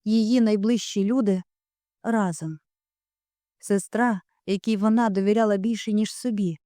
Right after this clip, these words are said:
І чоловік, якого любила так,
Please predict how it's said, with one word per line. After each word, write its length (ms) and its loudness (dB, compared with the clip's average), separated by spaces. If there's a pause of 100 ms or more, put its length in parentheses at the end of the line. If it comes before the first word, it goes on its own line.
(800)
І 120 -8
чоловік, 720 -4 (680)
якого 460 0
любила 360 2
так, 320 -4